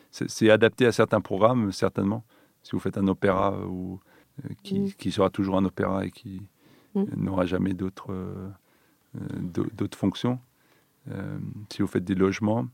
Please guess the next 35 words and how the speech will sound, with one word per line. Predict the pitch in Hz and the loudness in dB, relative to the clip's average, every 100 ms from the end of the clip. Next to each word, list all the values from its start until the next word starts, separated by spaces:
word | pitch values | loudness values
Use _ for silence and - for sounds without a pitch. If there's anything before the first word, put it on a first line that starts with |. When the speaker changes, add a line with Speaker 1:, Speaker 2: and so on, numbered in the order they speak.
| _ _ _ _ _ _ _ - | _ _ _ _ _ _ _ -20
Speaker 1:
c'est | - - | -12 -8
peut-être | - 90 | -6 -4
moins, | 98 101 95 - - | -2 -2 -4 -10 -16
<laughs> | - - | -6 4
Speaker 2:
Oui. | 180 | 6
Speaker 1:
moins | 104 | 6
pertinent. | - 107 - 101 101 - - | 4 2 2 0 0 -4 0
Speaker 2:
<laughs> | 196 - 180 - _ _ - | 0 2 -6 -6 _ _ -10
Speaker 1:
Donc, | - - | -8 -6
euh, | - 92 | -4 0
à | 107 | 4
réfléchir, | 101 101 104 113 110 | 4 4 2 2 4
mais | 95 90 | 4 2
bon, | 92 95 - 98 | 0 -4 -10 -12
je | - - 104 120 120 _ _ _ _ _ _ _ _ _ _ _ _ | -12 -14 -16 -16 -18 _ _ _ _ _ _ _ _ _ _ _ _
Speaker 2:
Vous | - | 2
n'avez | 175 170 170 | 6 6 6
pas | 170 | 6
d'a | 165 | 4
priori. | 160 - 160 151 151 - _ - | 2 -2 -2 -2 -6 -10 _ 2
Vous | 180 | 4
êtes | 175 | 4
curieux. | - 175 156 156 - | 4 4 4 0 0
Speaker 1:
Oui, | 110 120 | 6 8
oui, | 92 110 - | 8 4 -4
tout | - 107 | -10 -8
à | |
fait. | - 101 - - - | -6 -8 -10 -18 -6
Speaker 2:
Bon. | 185 185 175 175 _ - | 0 0 0 -6 _ 2
Un | |
mot | 190 190 | 6 6
de | |
la | 196 | 4
fin ? | 208 277 - _ - _ _ _ - | 0 -2 -4 _ -20 _ _ _ -8
Speaker 1:
Euh, | 107 101 95 95 92 95 98 98 95 | -4 -2 0 -2 -2 -4 -4 -6 -8